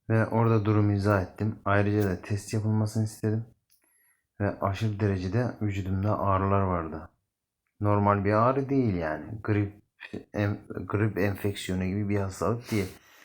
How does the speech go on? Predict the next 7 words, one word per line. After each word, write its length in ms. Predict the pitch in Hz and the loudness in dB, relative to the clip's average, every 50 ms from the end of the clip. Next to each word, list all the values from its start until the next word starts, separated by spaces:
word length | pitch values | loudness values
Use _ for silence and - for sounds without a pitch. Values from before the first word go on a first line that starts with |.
| _ _ _ - | _ _ _ -4
Eklem 380 | - 107 - - 107 110 107 107 | -4 -4 -2 0 2 2 4 4
yerlerim 460 | 104 107 107 104 107 104 104 104 104 | 4 4 2 2 2 2 2 2 2
ağrıyor, 600 | 104 104 104 104 104 104 104 104 104 107 107 - - - - _ _ _ _ _ _ _ _ - 95 92 - | 2 4 4 4 2 2 2 2 2 2 0 0 -4 -10 -16 _ _ _ _ _ _ _ _ -14 -14 -12 -10
kaslarım 680 | - - 110 104 - - - 110 110 107 107 107 107 | -6 -4 -2 -2 -2 -2 0 2 2 2 2 2 4
ağrıyor, 480 | 107 107 107 104 107 107 107 107 104 90 90 | 4 4 4 4 2 2 2 0 0 -2 -2
uyuşukluk 800 | 95 107 107 107 101 - - - - - - 101 101 - - | 0 0 0 0 -2 -4 -8 -14 -12 -8 -8 -8 -8 -6 -2
var. 340 | 110 110 113 113 107 104 - | 0 2 4 2 2 0 -4